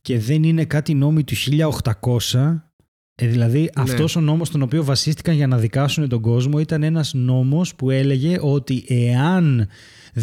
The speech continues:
Speaker 1: διασχίσεις όρια πολιτείας με σκοπό να προκαλέσεις φασαρία, είναι κακούργημα. Και τους δικάζανε
Speaker 2: Ναι.
Speaker 1: για κακούργημα,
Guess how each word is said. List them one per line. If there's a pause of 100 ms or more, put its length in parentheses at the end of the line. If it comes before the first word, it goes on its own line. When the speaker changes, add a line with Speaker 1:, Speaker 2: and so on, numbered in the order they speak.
(240)
Speaker 1:
διασχίσεις (180)
όρια
πολιτείας
με
σκοπό (680)
να
προκαλέσεις
φασαρία,
είναι
κακούργημα. (1300)
Και
τους
δικάζανε
Speaker 2:
Ναι.
Speaker 1:
για
κακούργημα,